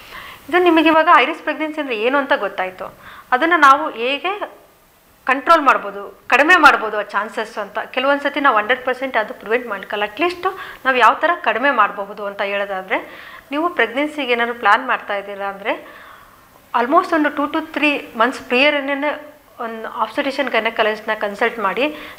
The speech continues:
ನೀವು ಯಾವ ಟೈಮಲ್ಲಿ pregnancy ಆಗೋದು ಸೂಕ್ತ ಅಂತ ನೀವು ತಿಳ್ಕೊಬೇಕಾಗತ್ತೆ.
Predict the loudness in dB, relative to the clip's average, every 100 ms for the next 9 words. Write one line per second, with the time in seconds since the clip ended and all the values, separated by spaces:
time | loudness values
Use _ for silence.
0 | -4 2 4 4 2 -2 0 -4 -4 -6
1 | -6 -6 -2 -2 -2 -4 -8 -8 -10 -2
2 | 2 2 0 -12 -16 -6 -4 -2 -2 -2
3 | -2 -2 0 0 0 -4 -8 -8 -10 -10